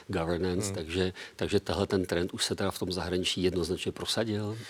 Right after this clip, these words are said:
Speaker 2: Naprosto, naprosto. A my už jako v té Skandinávii podnikáme deset let, takže vždycky jako tam ty trendy přicházejí jako první prostě v té čisté mobilitě, protože tam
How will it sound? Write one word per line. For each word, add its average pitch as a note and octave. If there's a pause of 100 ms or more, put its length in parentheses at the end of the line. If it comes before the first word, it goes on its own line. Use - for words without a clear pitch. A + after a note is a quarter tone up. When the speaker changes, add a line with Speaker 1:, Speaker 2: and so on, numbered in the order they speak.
(240)
Speaker 2:
Naprosto, - (360)
naprosto. G2
A G2+
my G#2
už G#2+
jako G#2+
v -
té A#2+
Skandinávii G#2+
podnikáme G#2
deset G2+
let, F#2+ (680)
takže G2 (260)
vždycky G2+
jako G2+
tam F#2+ (540)
ty A2+
trendy F#2+
přicházejí G2
jako G2
první F#2
prostě -
v -
té G2+
čisté -
mobilitě, F2+
protože G#2+
tam F#2